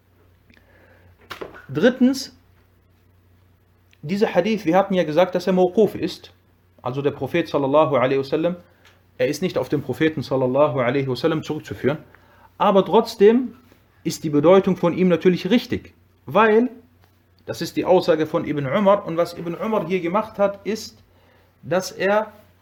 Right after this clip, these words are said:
das Ganze sprachlich erläutert hat. Was bedeutet, was bedeutet, äh, was bedeutet Ash-Shafaqu al-Humra? Und er hat das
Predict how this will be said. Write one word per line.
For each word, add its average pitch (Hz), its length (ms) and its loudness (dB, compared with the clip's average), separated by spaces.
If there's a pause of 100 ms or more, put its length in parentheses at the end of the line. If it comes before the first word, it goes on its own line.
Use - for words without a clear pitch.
(520)
das 156 240 -8
Ganze 202 460 -2
sprachlich 196 1040 -4 (800)
erläutert 175 600 0
hat. - 260 -12 (600)
Was 165 240 -6
bedeutet, 143 580 -2 (500)
was 156 240 -2
bedeutet, 147 680 4 (640)
äh, 113 580 0 (100)
was 131 220 -2
bedeutet 147 520 2 (1120)
Ash-Shafaqu 151 600 0
al-Humra? 120 560 0 (400)
Und - 100 -12
er 214 80 -8
hat 196 140 -6
das - 260 -4